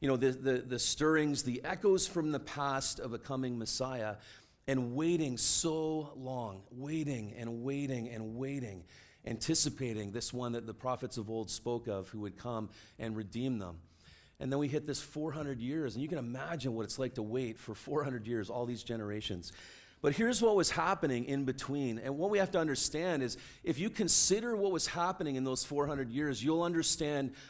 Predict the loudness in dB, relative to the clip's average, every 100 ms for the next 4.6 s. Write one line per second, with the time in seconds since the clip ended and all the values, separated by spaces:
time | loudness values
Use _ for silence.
0 | -18 -6 2 4 6 6 4 2 -2 0
1 | 2 4 2 0 0 4 6 8 10 10
2 | 8 4 0 -2 -2 -6 -2 0 0 0
3 | -2 -2 -2 0 0 0 0 0 0 2
4 | -2 -2 0 2 0